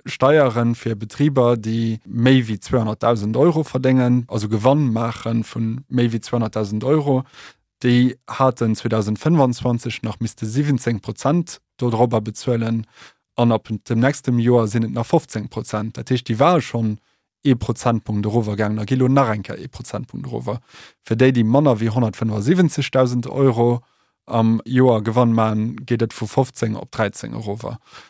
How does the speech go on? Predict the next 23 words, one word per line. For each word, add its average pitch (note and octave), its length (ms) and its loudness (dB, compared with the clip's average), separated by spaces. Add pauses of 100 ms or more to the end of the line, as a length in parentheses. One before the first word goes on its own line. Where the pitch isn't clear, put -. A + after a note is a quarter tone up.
(160)
Äh, G#2+ 260 -4
das A#2 220 -6
heißt, D3+ 380 2
der A#2+ 160 -6
Betrieber, B2 800 0
also C#3 260 2
schon A#2+ 220 0
entgegenkommen, A#2 680 0
und A2+ 220 -2
hauptsächlich B2 320 -2
das A2+ 160 -8
sind B2+ 200 0
nicht B2 180 0
die A2+ 60 -4
Betrieber, A2+ 460 -2
die G#2+ 140 -4
lo A2 320 0 (420)
um G#2+ 220 0
Existenzminimum, A#2+ 1600 2 (240)
absolutes C3 440 0
Existenzminimum A#2 920 0
sozusagen A2 500 -2
sind, B2+ 300 0